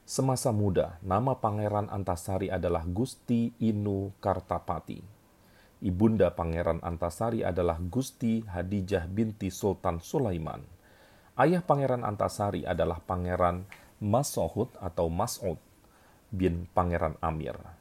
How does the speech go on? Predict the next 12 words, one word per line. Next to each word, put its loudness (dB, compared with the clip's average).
Pangeran 4
Amir 0
adalah 2
anak -2
Sultan 0
Muhammad -4
Aliuddin 0
Aminullah -2
yang -2
gagal 2
naik -6
tahta -4